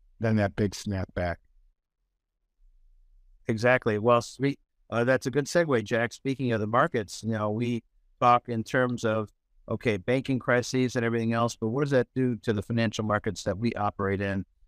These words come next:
Speaker 2: for our clients every day and our investors and individual investors? So <clears throat> we have to say we wanna protect, uh, the assets on the downside, and we have a process to get there. So we have to ask ourselves, has the market already bottomed,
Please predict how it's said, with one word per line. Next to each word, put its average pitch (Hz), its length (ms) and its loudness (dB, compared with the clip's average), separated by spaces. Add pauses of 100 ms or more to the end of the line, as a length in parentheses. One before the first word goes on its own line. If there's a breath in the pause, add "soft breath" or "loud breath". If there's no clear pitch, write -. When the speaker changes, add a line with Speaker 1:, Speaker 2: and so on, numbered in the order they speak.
(180)
Speaker 2:
for 107 240 2
our 113 140 6
clients 104 440 0
every 101 240 0
day 110 320 2
and 95 100 -6
our 98 140 0
investors 98 600 -2
and 98 120 -2
individual 101 480 0
investors? 87 600 -4 (400)
So 110 520 2
<clears throat> - 40 -12
we 143 340 0
have 131 180 2
to 117 100 -10
say 117 260 2
we 113 160 -2
wanna 117 260 0
protect, - 460 -2 (600)
uh, 101 360 4
the 101 200 -4
assets 113 420 0
on 98 120 -4
the 95 80 -4
downside, 104 680 0 (440)
and 104 160 0
we 110 80 4
have 104 80 2
a 104 80 0
process 110 520 0
to 101 120 -10
get 123 240 0
there. 95 260 -6 (320)
So 113 160 -2
we 120 120 2
have 131 160 0
to 117 100 2
ask 131 240 0
ourselves, 104 480 -2
has 107 160 -2
the 107 80 -6
market 113 320 2
already 98 240 0
bottomed, 127 520 0